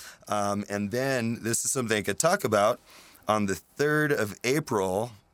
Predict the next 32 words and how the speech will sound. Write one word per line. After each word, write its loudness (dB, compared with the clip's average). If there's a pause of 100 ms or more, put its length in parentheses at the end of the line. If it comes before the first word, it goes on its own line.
(180)
at 0 (200)
Duel 0 (640)
Brewery, -2
we -4
have -4
Gaja 0 (600)
from -6
Acid -2
Rain -2 (480)
coming -4
to -8
play -4
a -2
show -2 (340)
with -4
my -2
homie -2
One -4
Word. -4 (480)
And -2
they're 0
playing -4
at -6
Duel 0
April -2
third, -2
and -4
it's -6
gonna -6
be -6
a -4
Mothership -4